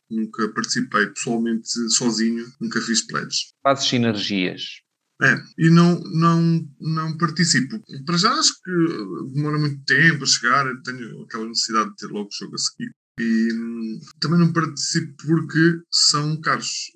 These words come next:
Speaker 1: E a maioria, a maior parte dos
Speaker 2: Dos projetos.
Speaker 1: Exato, a maior parte dos projetos são caros. Pelo menos para mim, acabo por esperar pela versão retail ou, ou então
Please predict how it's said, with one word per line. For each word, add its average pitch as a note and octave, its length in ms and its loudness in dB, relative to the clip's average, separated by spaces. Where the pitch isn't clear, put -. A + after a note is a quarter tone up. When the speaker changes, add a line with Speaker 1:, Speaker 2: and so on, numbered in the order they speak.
Speaker 1:
E A#2 480 0
a A2 40 0
maioria, A#2+ 500 0
a - 20 -6
maior A#2 180 -8
parte A#2 240 -4
dos G#2 540 -2
Speaker 2:
Dos - 140 -6
projetos. A#2+ 540 0
Speaker 1:
Exato, - 360 -8
a - 20 -10
maior A#2+ 160 -4
parte A#2 140 -2
dos - 100 -6
projetos A#2 720 -2
são A2+ 180 -4
caros. - 480 -2
Pelo C#3 120 -6
menos C#3+ 120 2
para C#3 200 -4
mim, C3 260 -10
acabo G#2+ 260 -6
por A2 100 -14
esperar G#2 480 -6
pela G#2+ 140 -2
versão G#2 260 -2
retail G#2+ 520 0
ou, - 380 -16
ou G#2 80 -12
então F#2+ 360 -14